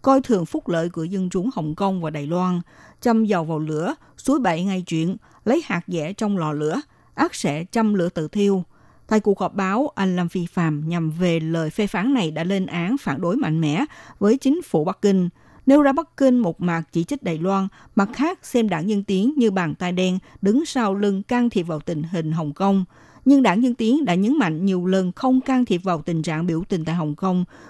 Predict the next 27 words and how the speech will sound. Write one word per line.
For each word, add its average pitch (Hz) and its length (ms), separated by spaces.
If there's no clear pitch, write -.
Ngược 202 180
lại, 180 340
đứng 233 300
về 208 180
lập 170 220
trường 185 220
của 175 100
dân 233 240
chủ 170 200
và 190 120
nhân 190 240
quyền, 170 240
tiếp 320 180
tục 190 300
kiên 220 200
định 165 200
với 185 160
nhân 226 220
dân 196 160
Hồng 156 260
Kông 190 260
để 160 100
phấn 190 260
đấu 190 240
vì 165 80
dân 170 180
chủ. 170 320